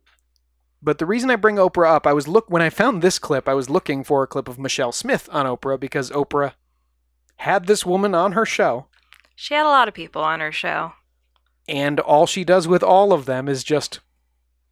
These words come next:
Speaker 1: accept all of their claims as fact, not push back or ask critical questions in any way, just go,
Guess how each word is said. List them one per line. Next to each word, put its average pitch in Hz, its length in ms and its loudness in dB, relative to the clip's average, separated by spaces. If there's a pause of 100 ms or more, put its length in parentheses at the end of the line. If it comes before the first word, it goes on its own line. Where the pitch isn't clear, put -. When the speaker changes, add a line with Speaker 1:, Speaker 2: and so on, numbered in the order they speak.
(220)
Speaker 1:
accept - 460 -2
all 190 260 6
of 202 140 0
their 214 100 4
claims 226 480 2
as 202 160 2
fact, - 580 -2 (680)
not 185 400 -2
push - 260 0
back 202 340 2
or 165 120 4
ask 175 320 0 (240)
critical 185 340 -2
questions 180 560 -2
in 151 100 -6
any 175 160 -2
way, 170 280 0
just 160 160 -8
go, 139 100 2